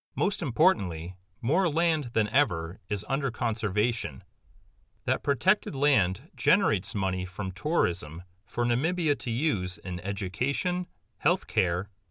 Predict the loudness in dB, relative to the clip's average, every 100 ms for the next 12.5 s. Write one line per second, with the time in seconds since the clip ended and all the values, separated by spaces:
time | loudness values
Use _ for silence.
0 | -4 -2 2 2 2 0 0 0 -2 -2
1 | 0 0 0 -4 -6 -8 -8 0 2 2
2 | 0 0 0 -2 -6 -10 _ _ _ _
3 | _ _ _ _ _ _ _ -2 2 2
4 | 2 2 4 2 2 2 2 0 -2 -2
5 | -2 0 -2 -4 -6 -12 _ _ _ _
6 | _ _ -2 0 0 0 2 4 4 2
7 | 0 2 2 4 2 2 0 -2 -4 -4
8 | -2 0 -2 -2 -4 -4 -2 -2 -2 -2
9 | -4 -2 -2 0 0 -2 -6 _ _ -2
10 | 0 0 0 0 -2 0 0 2 0 0
11 | 0 -2 -2 -2 -2 0 0 2 4 4
12 | 2 -4 -6 -10